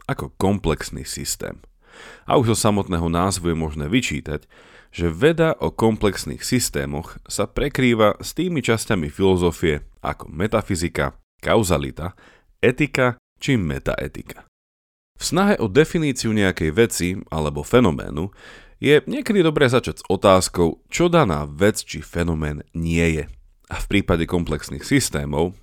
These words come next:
a teda vedy a teórie, ktorá ich študuje, popisuje a aplikuje, môžeme zjednodušene povedať, že na opačnom ideovom brehu je takzvaný reduktivizmus. Ten hovorí o tom, že na pochopenie a vysvetlenie nejakého systému,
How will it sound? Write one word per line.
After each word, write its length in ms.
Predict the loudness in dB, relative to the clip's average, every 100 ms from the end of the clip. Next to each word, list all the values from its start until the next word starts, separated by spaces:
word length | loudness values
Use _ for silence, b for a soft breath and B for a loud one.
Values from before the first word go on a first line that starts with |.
| _
a 160 | -10 -8
teda 320 | -4 -4 -6 -14
vedy 480 | -2 2 4 2
a 80 | -2
teórie, 480 | 2 6 6 6 2
ktorá 320 | 0 -2 -2
ich 160 | -4 -6
študuje, 400 | -2 0 2 2
popisuje 560 | 0 -4 -2 -2 -4
a 160 | -2 -4
aplikuje, 480 | -2 -4 -4 -6 -6 B B B B B
môžeme 400 | 0 2 4 2 2
zjednodušene 640 | 2 2 0 -2 -4 -6 -4
povedať, 560 | 0 2 2 -2 -8 -18 -6
že 80 | -2
na 160 | -2 0
opačnom 640 | 0 2 0 0 -2 -2
ideovom 480 | 0 4 6 4 2
brehu 560 | -8 -2 0 2 -2 -8 -14
je 160 | -10 -4
takzvaný 640 | 0 0 2 2 2 -2 -10 -10
reduktivizmus. 1120 | -2 0 2 -2 -4 -10 -12 -14 -12 -12 -12 -16 _ -20 B B B B
Ten 160 | B 2
hovorí 320 | 4 4 2
o 160 | 2 2
tom, 320 | 2 2 2 0
že 80 | 0
na 160 | 0
pochopenie 720 | 2 0 2 0 2 0 -2
a 80 | -2
vysvetlenie 720 | 0 2 2 0 0 2 0
nejakého 480 | 2 0 0 -4 -10
systému, 640 | -4 -4 0 2 2 0